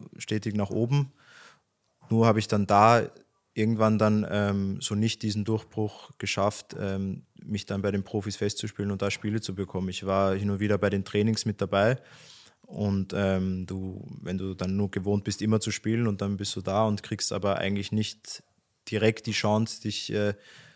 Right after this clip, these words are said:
zu beweisen, ähm, da musste man dann auch erstmal, äh, damit umgehen. Und, ähm, ja, danach hab ich dann halt eben die Entscheidung gefasst, zu Lautern zu gehen in die zweite Liga, um halt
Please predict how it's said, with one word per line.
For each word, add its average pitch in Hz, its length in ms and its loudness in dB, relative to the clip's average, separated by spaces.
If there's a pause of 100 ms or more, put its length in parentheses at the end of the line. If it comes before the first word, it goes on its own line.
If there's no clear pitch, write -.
(120)
zu - 140 -2
beweisen, 107 720 6
ähm, 98 580 0
da 95 140 -4
musste 104 220 -2
man 101 120 4
dann 101 140 2
auch 98 180 0
erstmal, 92 920 -4
äh, 110 40 -16 (220)
damit 98 240 -2
umgehen. 117 420 4 (720)
Und, 98 540 -2
ähm, 95 480 -2
ja, 95 340 -4 (600)
danach 92 340 -4
hab 98 80 -8
ich 95 80 -10
dann 95 180 -6
halt 92 180 -4
eben 92 280 -4
die 92 140 -6
Entscheidung 95 400 -2
gefasst, - 560 -6
zu 95 260 -6
Lautern 92 380 -2
zu - 100 -10
gehen 95 220 -4
in 95 80 -4
die 95 80 -6
zweite 90 340 -8
Liga, 98 220 -4
um 98 360 -4
halt 95 280 -4